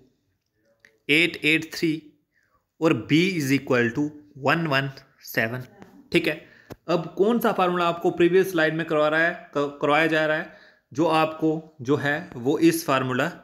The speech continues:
का प्रयोग करके इस स्लाइड का क्वेश्चन सॉल्व करना है। ए का स्क्वायर बोल सकते हैं, ए और ए और ए और बी, ठीक है।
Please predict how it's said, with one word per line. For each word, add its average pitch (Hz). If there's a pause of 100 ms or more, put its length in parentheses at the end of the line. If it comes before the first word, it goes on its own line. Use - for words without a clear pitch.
(500)
का 131
प्रयोग 151
करके 139 (480)
इस 160 (320)
स्लाइड 127
का 143
क्वेश्चन 143
सॉल्व 156
करना 147
है। 160 (720)
ए 165
का 175
स्क्वायर 190
बोल 185
सकते 175
हैं, 175
ए 147
और 151
ए 151 (440)
और 156
ए 156
और 160
बी, 139 (840)
ठीक 165
है। 185